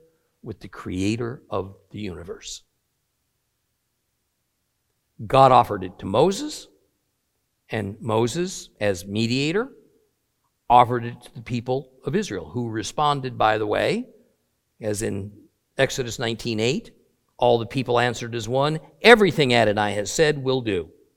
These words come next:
And Moses reported the words of the people to Adonai. And at that moment, the covenant was agreed to by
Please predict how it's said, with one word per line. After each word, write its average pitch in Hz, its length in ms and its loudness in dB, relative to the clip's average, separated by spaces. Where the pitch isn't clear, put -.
And 104 160 -6
Moses 113 420 0
reported 123 460 -4
the 123 60 -6
words 127 300 -6
of 131 80 -8
the 123 60 -12
people 135 240 -8
to 139 140 -8
Adonai. 127 480 -4
And 123 260 -4
at 185 440 4
that 208 340 2
moment, 180 540 0
the 113 120 -6
covenant 196 560 2
was 113 160 -2
agreed 120 480 -4
to 165 160 -4
by 104 260 -2